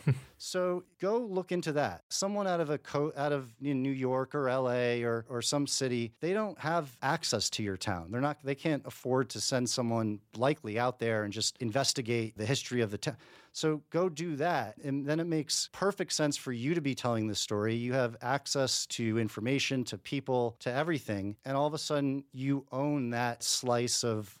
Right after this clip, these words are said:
Speaker 2: that potential story. So stories are everywhere if you kind of just keep your eye out and don't make it too complicated.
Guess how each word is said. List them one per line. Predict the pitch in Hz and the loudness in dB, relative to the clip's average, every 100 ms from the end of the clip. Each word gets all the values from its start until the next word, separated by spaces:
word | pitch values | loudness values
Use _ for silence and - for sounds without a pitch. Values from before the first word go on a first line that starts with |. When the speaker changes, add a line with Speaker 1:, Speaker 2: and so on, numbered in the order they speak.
| - | -2
Speaker 2:
that | 117 113 | 0 -2
potential | - - 123 107 | -4 -2 0 -2
story. | 95 - 151 113 87 90 _ | -4 -2 0 0 -2 -12 _
So | - 151 | -2 0
stories | 139 - 208 202 | 0 0 0 0
are | 143 131 | 0 0
everywhere | 147 143 113 101 98 95 98 - | 0 0 0 0 0 -2 -6 -4
if | 123 - | -4 -4
you | 117 107 | -8 -4
kind | 120 113 | -2 -2
of | |
just | 98 110 - - | -2 -4 -4 -8
keep | - 147 135 | -6 -4 -2
your | 113 | 0
eye | 110 120 | 2 2
out | 117 107 104 | 2 0 -2
and | 110 | -6
don't | 101 113 | -2 0
make | 110 110 | 0 -2
it | - - | -8 -8
too | - 107 | -6 -2
complicated. | 113 110 95 90 87 87 | 0 -2 -4 -6 -6 -8